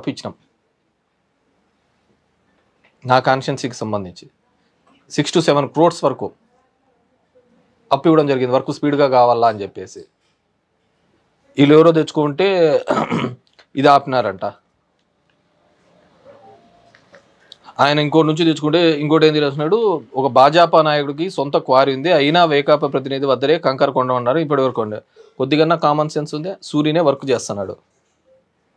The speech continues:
సూర్యనే వర్క్ చేస్తున్నాడు. నా దగ్గర కంకర కొన్నాడు,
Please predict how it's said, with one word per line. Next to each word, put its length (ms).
సూర్యనే 400
వర్క్ 220
చేస్తున్నాడు. 360
నా 140
దగ్గర 240
కంకర 260
కొన్నాడు, 240